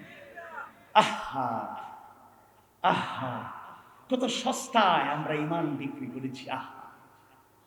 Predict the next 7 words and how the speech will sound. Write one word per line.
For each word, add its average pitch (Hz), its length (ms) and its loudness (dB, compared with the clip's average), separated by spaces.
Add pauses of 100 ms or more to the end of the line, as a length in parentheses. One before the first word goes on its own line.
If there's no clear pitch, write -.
(180)
এজন্য 165 380 0 (560)
ইসলাম 269 540 6
প্রিয় 254 200 8
মানুষেরা 233 680 10 (380)
কষ্ট - 360 6
সহিষ্ণু 254 600 8
হয়, 156 240 6